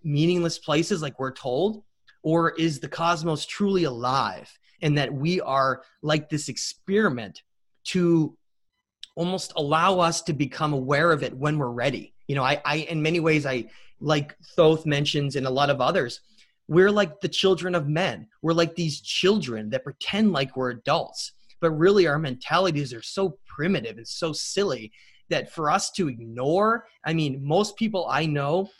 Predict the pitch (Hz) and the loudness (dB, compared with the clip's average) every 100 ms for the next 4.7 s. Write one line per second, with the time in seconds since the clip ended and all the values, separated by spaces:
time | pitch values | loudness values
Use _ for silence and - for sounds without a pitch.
0 | _ _ _ _ - 170 160 156 - _ | _ _ _ _ -6 0 0 -2 -8 _
1 | _ _ _ _ _ _ - 185 170 165 | _ _ _ _ _ _ -2 2 2 0
2 | 151 143 165 - 123 107 110 123 117 113 | -2 0 0 -2 -10 -10 -2 0 0 -4
3 | - 151 151 135 156 156 147 139 - 113 | -14 -6 -6 -2 0 0 -2 -4 -6 -14
4 | - 147 139 143 143 143 | -4 -2 -2 -2 -4 -4